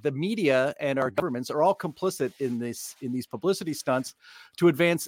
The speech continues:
a very anti-human agenda. Um, Chris, you, you noted that Germany used to have lots of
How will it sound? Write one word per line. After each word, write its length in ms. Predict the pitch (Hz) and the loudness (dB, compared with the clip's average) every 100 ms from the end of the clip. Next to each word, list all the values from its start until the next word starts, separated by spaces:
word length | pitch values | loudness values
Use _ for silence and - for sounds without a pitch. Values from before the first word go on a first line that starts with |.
| - | -2
a 180 | 143 135 | -2 -2
very 400 | 104 170 175 156 | 0 4 4 2
anti-human 720 | 160 170 160 143 - 156 139 | -2 0 2 2 0 -2 -2
agenda. 480 | 117 135 135 - - _ _ _ _ _ _ _ 143 | -2 -2 -4 -4 -8 _ _ _ _ _ _ _ -2
Um, 420 | 135 135 127 127 _ _ _ _ 139 | 2 2 0 -4 _ _ _ _ -8
Chris, 280 | - 202 - | 2 2 2
you, 160 | 175 170 | -4 -2
you 120 | 156 | -2
noted 360 | 160 180 175 135 | 0 0 0 0
that 220 | 139 127 _ _ _ - | 0 0 _ _ _ -18
Germany 320 | 127 165 165 147 | -4 -2 0 0
used 300 | 143 143 139 | -2 -2 -4
to 80 | |
have 340 | 123 123 120 - | 0 0 0 -4
lots 320 | 127 127 - 131 | 0 0 0 -6
of 180 | 131 | -8